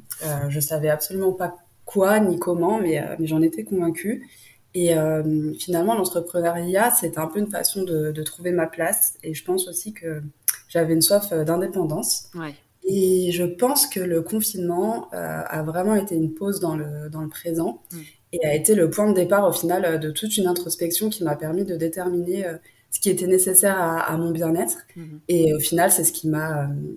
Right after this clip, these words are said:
Speaker 1: qui m'a amenée là, euh, aujourd'hui.
Speaker 2: Ouais.
Speaker 1: Donc, euh, donc voilà, c'est, euh, c'est une belle aventure et, euh, et j'en suis, euh, ravie.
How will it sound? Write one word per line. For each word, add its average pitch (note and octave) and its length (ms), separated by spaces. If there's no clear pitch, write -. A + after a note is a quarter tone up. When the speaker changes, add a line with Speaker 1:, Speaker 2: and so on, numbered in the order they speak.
Speaker 1:
qui - 200
m'a D3 100
amenée D#3 260
là, F3 340
euh, D3+ 60
aujourd'hui. D#3+ 520
Speaker 2:
Ouais. D#3+ 180
Speaker 1:
Donc, D#3+ 260
euh, D3 560
donc D3+ 140
voilà, C#3+ 200
c'est, D3 280
euh, D3 340
c'est - 280
une D3 220
belle E3+ 240
aventure D#3+ 600
et, C#3+ 140
euh, C#3 40
et C#3 240
j'en C#3+ 140
suis, F3 320
euh, D3+ 120
ravie. C#3+ 360